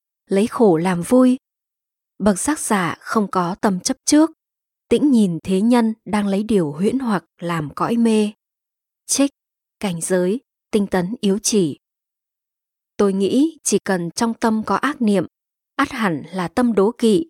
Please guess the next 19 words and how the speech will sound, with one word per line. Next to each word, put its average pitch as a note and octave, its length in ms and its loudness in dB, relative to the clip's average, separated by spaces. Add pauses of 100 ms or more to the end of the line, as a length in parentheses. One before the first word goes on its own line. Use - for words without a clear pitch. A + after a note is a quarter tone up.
(760)
Tôi G3+ 140 4
phải F3 340 -2
loại F3+ 200 2
bỏ F3+ 240 0
cái F#3 180 -8
tâm A3+ 240 -2
này. F3+ 340 -2 (800)
Lúc A#3 260 0
đó F3+ 420 0 (100)
tôi G3 120 2
lại F3+ 180 0
nghĩ G3 300 0
về G3 180 2
chồng F3+ 320 -4
mình, F3+ 260 -2 (600)
gia D4 220 0
đình G#3 180 2
nhà F3 160 -4
chồng, F3 400 -2